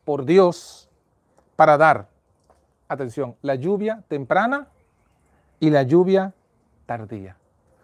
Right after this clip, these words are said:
Esto fue escrito en la Review and Herald, como dije, el dos de marzo de mil ochocientos noventa y siete. Con esa cita terminamos la semana pasada, que nos decía ya el,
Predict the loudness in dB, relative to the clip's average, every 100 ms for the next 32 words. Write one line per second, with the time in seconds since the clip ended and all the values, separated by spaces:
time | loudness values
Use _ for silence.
0 | _ -6 -4 -2 -2 -2 0 2 2 0
1 | -2 -2 -2 -4 -4 -4 -4 -4 -4 -4
2 | -2 -2 0 0 0 -2 -4 -4 -8 -10
3 | -12 -12 -12 -10 -10 -10 -14 -12 -12 -12
4 | -14 -16 -20 -20 -20 _ _ _ _ -20
5 | _ _ -6 -2 -2 -2 -2 -2 -2 -2
6 | -4 -6 -6 -6 -8 -8 -6 -4 -4 -10
7 | _ _ _ _ _ _ _ _ _ _
8 | _ 0 2 0 0 0 0 -2 -8 _
9 | _ _ _ -6 2 2 2 -4 _ _
10 | _ -14 -10 -10